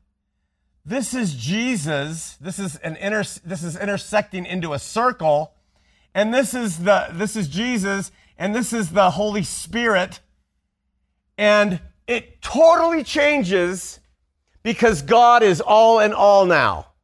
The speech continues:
He's everything. He is over all of it. That's why I have this, by the way, because he is he is the center of all it, because Jesus handed everything that he was over, all things were given to him at this point,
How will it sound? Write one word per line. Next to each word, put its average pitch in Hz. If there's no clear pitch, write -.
He's 185
everything. 185
He 170
is 170
over 175
all 170
of 147
it. 107
That's 120
why 123
I 113
have 107
this, 107
by 98
the 95
way, 92
because 131
he 170
is 143
he 220
is 156
the 151
center 160
of 143
all 175
it, 147
because 160
Jesus 170
handed 220
everything 233
that 208
he 190
was 214
over, 160
all 185
things 226
were 220
given 226
to 190
him 180
at 170
this 240
point, 175